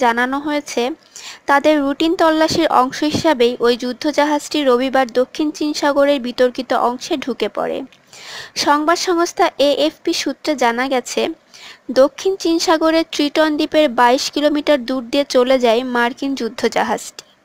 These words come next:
এই দ্বীপটি একই সঙ্গে তাদের অংশ হিসেবে দাবি করে থাকে চীন, তাইওয়ান ও ভিয়েতনাম। চীনকে হুঁশিয়ারি দিতেই দক্ষিণ চীন সাগরে এই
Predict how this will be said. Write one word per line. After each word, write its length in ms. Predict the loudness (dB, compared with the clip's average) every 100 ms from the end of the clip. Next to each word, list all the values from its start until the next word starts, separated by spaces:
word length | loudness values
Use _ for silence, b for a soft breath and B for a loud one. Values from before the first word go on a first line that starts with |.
| _ _ B B B B 0 2
এই 80 | 4
দ্বীপটি 300 | 0 2 0 2 -2
একই 200 | 0 0 0
সঙ্গে 240 | 0 0
তাদের 320 | 0 2 2 0 0
অংশ 180 | -2 -2 -2
হিসেবে 280 | 0 2 2 4
দাবি 200 | 2 2 0
করে 160 | 2 2 -2
থাকে 200 | -2 -4 -4
চীন, 220 | -4 -4 -2 0
তাইওয়ান 440 | 2 2 0 -2 -6 -8
ও 20 | -4
ভিয়েতনাম। 500 | -2 -2 -4 -8 -6 -10 -16 b b b b b b b _ -2
চীনকে 380 | 0 0 2 2
হুঁশিয়ারি 440 | 2 0 2 2 2 -2
দিতেই 320 | 0 2 2 2
দক্ষিণ 300 | 0 2 -4 -2
চীন 120 | -2 0
সাগরে 380 | 0 2 2 0 0
এই 80 | -2